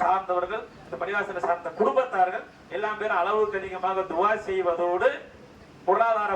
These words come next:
உதவியும் சேர்ந்து செய்யும். பொருளாதாரம் ஒரு முக்கியமானது. இங்க இருக்கிற மக்கள் அல்லாஹ்வுடைய கிருபை, அல்லாஹ் நம்ம நன்மை தரும். எவ்வளவு மெனக்கெட்டு இங்க ஜும்மாக்கு வரோம், இங்க குடியிருப்பு இருந்துச்சுன்னா பத்து பேர் ஆட்டோமேட்டிக்கா வந்துருவாங்க. அப்ப இவ்வளவு வேலைகள்னு நிறைய செய்ய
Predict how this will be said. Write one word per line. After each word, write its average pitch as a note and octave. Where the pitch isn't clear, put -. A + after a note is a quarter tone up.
உதவியும் F3+
சேர்ந்து F3
செய்யும். -
பொருளாதாரம் F#3
ஒரு E3
முக்கியமானது. E3+
இங்க E3+
இருக்கிற G#3+
மக்கள் E4+
அல்லாஹ்வுடைய G#3+
கிருபை, G4+
அல்லாஹ் -
நம்ம F#3+
நன்மை G3
தரும். F3
எவ்வளவு G#3+
மெனக்கெட்டு A3
இங்க F#3+
ஜும்மாக்கு F#3
வரோம், C3
இங்க D#3
குடியிருப்பு B3+
இருந்துச்சுன்னா A3
பத்து G3+
பேர் G#3
ஆட்டோமேட்டிக்கா F3+
வந்துருவாங்க. C#3
அப்ப F3+
இவ்வளவு A3+
வேலைகள்னு A3
நிறைய G3+
செய்ய F#3+